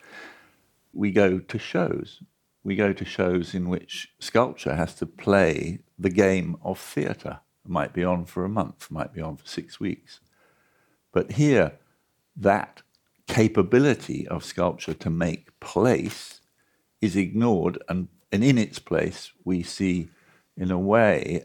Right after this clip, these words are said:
a demonstration of works that have been taken from a, a, a studio and put in this artificial environment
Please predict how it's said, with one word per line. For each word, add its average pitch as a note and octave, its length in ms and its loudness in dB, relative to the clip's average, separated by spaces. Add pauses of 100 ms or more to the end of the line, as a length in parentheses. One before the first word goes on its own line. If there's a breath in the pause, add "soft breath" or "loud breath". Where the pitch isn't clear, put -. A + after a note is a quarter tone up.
a F2+ 320 0 (260)
demonstration G2 1160 2 (500 soft breath)
of - 440 -2 (380)
works - 500 2
that - 160 0
have D#2+ 220 -2
been E2 360 -2 (480)
taken F3 460 2
from C#2+ 280 -4
a, - 120 -6 (380)
a, - 460 -6
a G2 60 -6
studio C#3+ 720 -2 (320 soft breath)
and F#2 200 2
put - 360 4 (240 soft breath)
in F2 160 2
this F2+ 400 -2
artificial E2+ 640 0
environment D2+ 640 -6